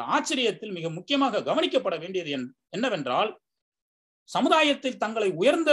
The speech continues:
ஜாதியினர் என்று சொல்லுகிறவர்கள் நமக்கு சாதகமாகத்தான் இருக்கிறார்கள், பாதகமாக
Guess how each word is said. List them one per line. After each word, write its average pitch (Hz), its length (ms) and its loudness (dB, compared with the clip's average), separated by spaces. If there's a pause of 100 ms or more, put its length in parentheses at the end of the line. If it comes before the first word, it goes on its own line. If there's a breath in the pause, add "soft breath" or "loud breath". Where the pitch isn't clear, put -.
ஜாதியினர் 240 540 0
என்று 190 180 -8
சொல்லுகிறவர்கள் 190 800 -2 (260)
நமக்கு 233 480 2 (880)
சாதகமாகத்தான் 262 1120 2
இருக்கிறார்கள், 226 600 -2
பாதகமாக 233 600 2